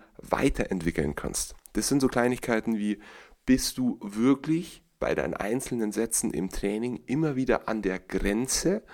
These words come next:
um deine physischen Kapazitäten entsprechend so zu erschöpfen, dass dein Körper für eine Adaption oder zu einer Adaption und damit zu einem Muskelwachstum zum Beispiel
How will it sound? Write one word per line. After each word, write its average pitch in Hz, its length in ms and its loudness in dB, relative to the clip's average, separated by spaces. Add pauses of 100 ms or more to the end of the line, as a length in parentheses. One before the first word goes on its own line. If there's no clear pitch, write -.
(440)
um 127 380 0
deine 101 280 -4
physischen 117 500 -2
Kapazitäten 104 800 -2
entsprechend - 500 -4
so 98 120 2
zu - 180 0
erschöpfen, 101 540 -2
dass 104 180 0
dein 101 160 -2
Körper 104 360 -2
für - 220 0
eine 90 280 -8
Adaption 87 560 0
oder 80 180 0
zu - 160 0
einer - 240 -4
Adaption 107 540 2
und 90 100 2
damit 85 220 -4
zu - 100 -6
einem 85 140 -6
Muskelwachstum 101 720 -2
zum 101 160 -4
Beispiel 90 420 0